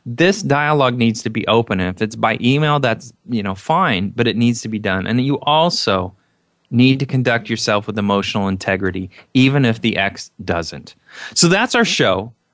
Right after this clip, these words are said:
on divorce, coming from a child's perspective. And once again, these children in divorce are the vast majority of our population in the United States, at least, if not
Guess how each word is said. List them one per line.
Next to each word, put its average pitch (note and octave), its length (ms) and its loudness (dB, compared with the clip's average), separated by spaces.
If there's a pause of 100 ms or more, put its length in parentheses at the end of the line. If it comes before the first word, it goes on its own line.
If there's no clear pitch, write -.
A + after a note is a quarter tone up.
(140)
on C#3 180 2
divorce, B2 540 0
coming C#3+ 320 -2
from B2 220 0
a G2+ 60 0
child's C3 380 0
perspective. B2 800 -4 (460)
And B2 120 4
once D#3 200 2
again, D#3 480 0
these D3+ 320 2
children C3+ 520 0
in B2+ 200 0
divorce C#3+ 640 2 (240)
are A#2 120 4
the A2+ 100 0
vast A2 400 -2
majority G2+ 720 -2
of A2 160 -2
our A2+ 160 2
population F#2 880 -6 (340)
in A2 120 0
the G2+ 80 0
United F#2+ 340 -2
States, - 340 -4
at - 100 -12
least, A2+ 280 0
if - 140 -12
not F#2+ 260 -2